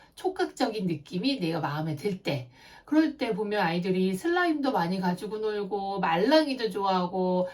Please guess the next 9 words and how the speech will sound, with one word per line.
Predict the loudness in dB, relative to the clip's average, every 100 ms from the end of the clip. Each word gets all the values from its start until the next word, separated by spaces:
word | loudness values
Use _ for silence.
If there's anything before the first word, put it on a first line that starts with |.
| -12 -16
그 | -10 0
푸시팝도 | 4 4 2 2 0 0 -2
되게 | -2 -2
많이 | -2 -2 0 0
해요. | -2 0 0 0 -4 -12 -20 -20 -14 -4
어떻게 | -4 0 0 0
하면 | -2 -2
좋을까? | -2 -2 -4 0 4 4 2
이게 | -4 0 2 4 4 2